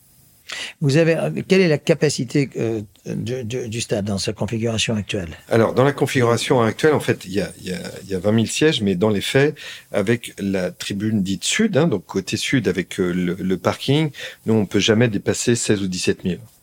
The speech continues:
Speaker 1: Et quel est votre record de spectateurs ?
Speaker 2: Ah ben, le record, c'est, ben, j'y faisais référence tout à
Speaker 1: Avec
Speaker 2: l'heure.
Speaker 1: ces deux pénaltys
Speaker 2: C'est
Speaker 1: ratés, là.
Speaker 2: non, non, non, non. Euh,
Speaker 1: Ah.
Speaker 2: c'était le match contre Lens.
Speaker 1: Ah.
Speaker 2: C'est ça le record du, du Paris F C, un, un magnifique, euh, match, et puis, euh,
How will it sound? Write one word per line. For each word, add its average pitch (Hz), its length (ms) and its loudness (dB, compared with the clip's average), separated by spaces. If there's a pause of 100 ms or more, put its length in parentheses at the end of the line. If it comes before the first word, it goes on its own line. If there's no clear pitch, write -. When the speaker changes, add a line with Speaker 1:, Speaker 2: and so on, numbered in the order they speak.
Speaker 1:
Et 120 80 -4
quel 147 160 2
est 139 40 2
votre 127 240 -2
record 120 340 -2
de 110 40 -6
spectateurs ? 101 640 -12 (140)
Speaker 2:
Ah - 60 -6
ben, 110 80 4
le 98 60 4
record, 101 380 2
c'est, 135 340 2
ben, 92 460 0
j'y 113 180 -2
faisais 107 360 2
référence 104 440 0
tout 90 160 -8
à 104 40 4
Speaker 1:
Avec 110 140 4
Speaker 2:
l'heure. 120 120 4
Speaker 1:
ces 123 80 2
deux 131 140 0
pénaltys 123 360 -2
Speaker 2:
C'est 117 200 2
Speaker 1:
ratés, 135 140 0
là. 117 140 -4
Speaker 2:
non, 160 100 8
non, 185 200 2
non, 127 140 2
non. 120 180 2 (160)
Euh, 113 100 4
Speaker 1:
Ah. 123 100 2
Speaker 2:
c'était 123 180 2
le 123 60 4
match 147 220 2
contre - 300 2
Lens. 123 380 0 (220)
Speaker 1:
Ah. 139 220 2
Speaker 2:
C'est 123 120 2
ça 156 160 4
le 131 60 2
record 120 360 2
du, 95 360 0
du 90 160 -2
Paris 92 300 0
F - 40 -6
C, 110 260 0
un, 85 240 -2 (500)
un 90 80 -4
magnifique, 101 640 0
euh, 92 140 2
match, 117 340 2
et 101 60 0
puis, 104 360 -2
euh, 90 140 2